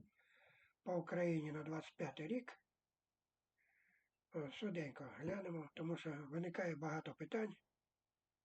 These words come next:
у людей. От, запитують.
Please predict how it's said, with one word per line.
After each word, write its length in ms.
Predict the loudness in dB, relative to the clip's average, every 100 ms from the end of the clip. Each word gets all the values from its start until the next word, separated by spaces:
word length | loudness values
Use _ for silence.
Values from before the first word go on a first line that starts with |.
| _ _ _ _ _ -8
у 140 | 0
людей. 500 | 0 0 0 0 -2 -6 _ _ _ _ _ _ _ -10
От, 380 | -8 -8 -12 -18 _ _ -20 -14
запитують. 540 | -10 -6 -4 -4 -6